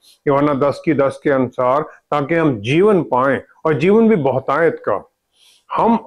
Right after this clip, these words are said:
अपनी गिरावट की परिस्थिति में यूहन्ना सतारह की चार के अनुसार प्रभु यीशु ने जो उनकी एक ही प्रार्थना रिकॉर्डेड है गॉस्पेल के अंदर, उसमें उन्होंने कहा,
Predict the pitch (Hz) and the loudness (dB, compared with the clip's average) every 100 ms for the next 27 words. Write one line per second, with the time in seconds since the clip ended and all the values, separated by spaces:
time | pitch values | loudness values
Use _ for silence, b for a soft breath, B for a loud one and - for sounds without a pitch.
0 | 147 156 165 170 175 131 135 135 139 160 | -2 0 0 0 -2 -2 0 0 0 0
1 | 151 139 131 123 135 123 139 135 170 196 | -2 -2 -2 -2 -4 -2 0 2 0 -2
2 | - b b b b b 170 170 208 254 | -8 b b b b b 0 2 2 2
3 | 220 - 147 147 156 202 196 156 127 131 | 0 0 0 0 0 0 0 0 0 -2
4 | 127 165 127 139 123 - 120 107 - _ | -2 -2 0 -2 -2 0 0 0 -4 _
5 | b b b b - 175 214 220 170 160 | b b b b -4 2 4 4 2 0
6 | - 226 214 156 131 180 202 _ 139 160 | 0 2 2 2 2 -2 -4 _ -2 0
7 | 190 180 214 208 185 160 180 190 208 208 | 2 0 2 0 0 0 0 0 0 0
8 | 175 143 135 170 156 139 135 131 151 151 | 2 0 0 0 0 0 2 2 2 0
9 | 143 202 156 107 113 107 _ 131 135 - | 0 0 0 -4 -16 -20 _ -2 -2 -2
10 | - 127 123 113 107 98 - _ b b | -2 -2 0 -4 -4 -8 -10 _ b b
11 | b b - 165 208 208 214 202 185 156 | b b -4 0 2 2 2 2 0 0
12 | 131 165 202 | 0 0 0